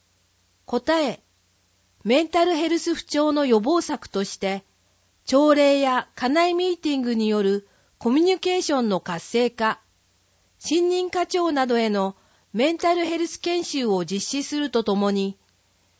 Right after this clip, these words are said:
心療内科医や臨床心理士による相談窓口を設置し、職員が相談しやすい環境整備などを行っている。また、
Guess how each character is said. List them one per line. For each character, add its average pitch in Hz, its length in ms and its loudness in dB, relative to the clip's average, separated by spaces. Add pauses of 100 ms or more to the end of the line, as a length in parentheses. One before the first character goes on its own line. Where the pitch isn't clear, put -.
(120)
心 330 280 0
療 339 220 4
内 294 300 -2
科 320 160 0
医 269 160 -2
や 202 260 -4 (400)
臨 285 200 2
床 339 360 0
心 330 300 -2
理 349 100 2
士 330 160 -2
に 247 140 2
よ 214 120 4
る 196 280 0
相 302 260 0
談 330 240 2
窓 330 260 2
口 302 280 -2
を 180 140 0
設 180 260 -8
置 226 180 -4
し、 214 300 -8 (640)
職 277 380 2
員 359 180 4
が 254 160 0
相 269 240 0
談 330 240 2
し 330 160 -4
や 330 140 0
す 349 140 -6
い 294 120 -2
環 254 260 -4
境 320 220 -4
整 320 200 -4
備 311 160 -2
な 226 120 0
ど 185 220 2
を 156 60 -4
行 214 220 -2
っ 214 140 -2
て 214 180 -2
い 202 120 -2
る。 190 200 -4 (1300)
ま 220 140 -2
た、 247 300 -2